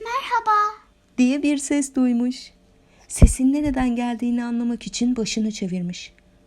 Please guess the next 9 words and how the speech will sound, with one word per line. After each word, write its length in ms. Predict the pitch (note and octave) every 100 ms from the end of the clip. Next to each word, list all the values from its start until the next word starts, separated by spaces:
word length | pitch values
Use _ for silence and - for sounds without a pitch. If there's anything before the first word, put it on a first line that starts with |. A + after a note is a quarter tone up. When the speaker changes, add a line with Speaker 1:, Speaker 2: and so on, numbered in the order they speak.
| _ -
Speaker 2:
Ortalıkta 560 | F3+ - F#3+ G3 G#3
sandalyenin 600 | G3+ G#3 G3+ G#3 G#3 G#3
üzerinde 420 | G3 F#3+ F#3+ F#3+
oturmakta 600 | F#3+ G3 G3 F#3+ G3 - A3
olan 280 | F#3 F3+ F3
kukladan 680 | - A3+ - G3 F3+ E3 E3+
başka 340 | A3 G3+ - F3 -
kimsecikler 880 | D4+ F4+ D#4+ C4 G#3+ G#3+ - G#3+
yokmuş. 580 | G#3+ G3 G3 B3+ - -